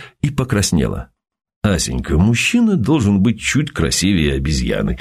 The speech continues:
ответил Константин, привычно пытаясь обратить все в шутку.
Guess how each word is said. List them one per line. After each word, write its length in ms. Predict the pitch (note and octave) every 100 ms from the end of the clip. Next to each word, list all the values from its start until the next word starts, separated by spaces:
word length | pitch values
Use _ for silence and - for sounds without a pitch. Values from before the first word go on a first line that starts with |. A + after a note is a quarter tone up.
| -
ответил 420 | D#2+ D2+ C2 A#1+
Константин, 600 | D2 - D2 C#2 B2+ B2+
привычно 480 | D#2+ D2 B2 A2+ D#2+
пытаясь 420 | - F#2+ G2+ F2+
обратить 460 | D#2+ E2 F2 F#2 -
все 240 | - G2
в 100 | -
шутку. 440 | F2+ B1 - -